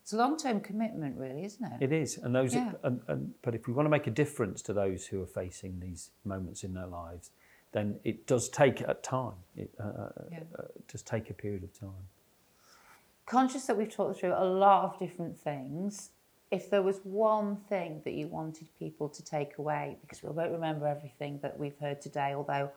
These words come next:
Speaker 1: obviously as a listener you, you can play this back and listen to it as often as you like.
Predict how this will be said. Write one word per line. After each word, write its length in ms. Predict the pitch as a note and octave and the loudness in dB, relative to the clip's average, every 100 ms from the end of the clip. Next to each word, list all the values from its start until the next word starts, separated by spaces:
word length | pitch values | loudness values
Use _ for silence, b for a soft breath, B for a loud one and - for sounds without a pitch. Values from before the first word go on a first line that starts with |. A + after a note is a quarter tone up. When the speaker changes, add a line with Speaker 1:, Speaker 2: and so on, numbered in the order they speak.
| B B B | B B B
Speaker 1:
obviously 340 | D#3+ D#3 E3 | -2 -2 -2
as 140 | D3+ D3+ | -2 0
a 40 | |
listener 320 | D#3 D#3 F3 | -2 -2 -8
you, 180 | D#3 D#3 | -6 -6
you 80 | D#3 | -6
can 160 | D#3 D3+ | -8 -6
play 240 | D#3+ D3+ | 2 2
this 220 | D3+ D#3 | 2 -4
back 380 | - D#3 E3+ - | -2 0 0 -2
and 100 | E3+ | -8
listen 260 | D#3+ - D#3 | -8 -8 -8
to 100 | D#3 | -4
it 80 | C#3 | -4
as 120 | D#3 | -2
often 260 | D#3+ - D#3 | -4 -4 -6
as 140 | D3+ | -6
you 60 | D3+ | -2
like. 380 | D#3 E3+ E3+ | 0 2 0